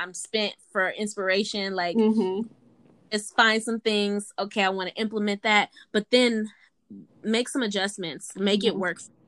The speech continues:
Speaker 2: Right. I agree with that. I definitely agree with that. Um, and it's kinda hard. I mean, our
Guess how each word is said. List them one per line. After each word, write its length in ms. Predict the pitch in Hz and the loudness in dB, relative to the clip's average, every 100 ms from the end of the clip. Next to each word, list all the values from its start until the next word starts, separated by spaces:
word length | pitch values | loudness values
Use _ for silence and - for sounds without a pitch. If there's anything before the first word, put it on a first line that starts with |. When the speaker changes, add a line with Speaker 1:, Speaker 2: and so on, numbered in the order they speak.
| _ _ _ _ - | _ _ _ _ -2
Speaker 2:
Right. 480 | 190 190 180 180 - | 2 4 2 -2 2
I 180 | 240 359 | 4 4
agree 260 | 208 185 | 2 2
with 160 | 175 170 | 0 -2
that. 280 | 170 180 - _ _ | -6 -6 -10 _ _
I 120 | 202 | -2
definitely 380 | 196 190 180 175 | -2 -6 -6 -6
agree 220 | 180 175 | -2 0
with 160 | 170 - | -2 -2
that. 300 | 175 170 - - - _ | -4 -4 -8 -20 -20 _
Um, 400 | 214 196 185 - | 2 4 2 0
and 140 | 208 294 | 4 4
it's 140 | 453 | 4
kinda 300 | - 539 285 | -2 0 0
hard. 340 | 233 208 180 - | 4 4 4 2
I 120 | 220 | 0
mean, 180 | 247 240 | 0 2
our 300 | 262 339 | 2 2